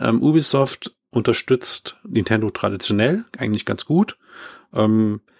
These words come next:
die haben jetzt noch nicht die große Unterstützung für die Switch eigentlich so irgendwie bekannt gegeben.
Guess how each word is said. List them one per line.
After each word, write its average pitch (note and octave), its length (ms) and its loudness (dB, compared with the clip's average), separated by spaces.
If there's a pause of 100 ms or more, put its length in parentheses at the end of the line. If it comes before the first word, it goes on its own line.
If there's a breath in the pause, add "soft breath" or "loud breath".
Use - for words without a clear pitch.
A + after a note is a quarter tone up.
(240 soft breath)
die G#2 140 0
haben B2 420 2
jetzt A#2 400 0
noch A2 180 -2
nicht A2+ 520 0 (240)
die A2 160 -6 (340)
große F#3 720 2
Unterstützung E3+ 600 2
für - 120 -6
die A#2+ 80 0
Switch - 360 0
eigentlich D3+ 500 -2
so C3 300 2
irgendwie A#2 260 4
bekannt D3+ 360 -4
gegeben. D3+ 540 -2